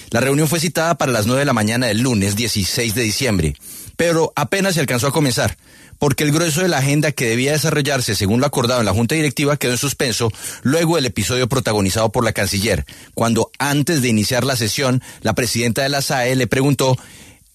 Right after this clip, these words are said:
en ese que era su primer comité de auditoría. A ella recién la habían nombrado como directora de la sae, ¿qué entidad representaba a Sarabia en dicho encuentro como miembro de junta? Ella se presentó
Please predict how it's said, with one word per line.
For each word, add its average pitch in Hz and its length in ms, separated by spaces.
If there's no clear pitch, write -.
en 135 320
ese 160 300
que 135 180
era 160 240
su 180 260
primer 160 440
comité 160 340
de 131 80
auditoría. 147 600
A 101 120
ella 120 180
recién 143 300
la 135 80
habían 135 180
nombrado 135 300
como 120 340
directora 107 400
de 131 60
la 151 80
sae, 123 320
¿qué 208 240
entidad 147 400
representaba 123 680
a 135 40
Sarabia 123 500
en 151 120
dicho 131 240
encuentro 127 540
como 113 200
miembro 117 280
de 131 60
junta? 139 360
Ella 190 240
se 208 120
presentó 127 600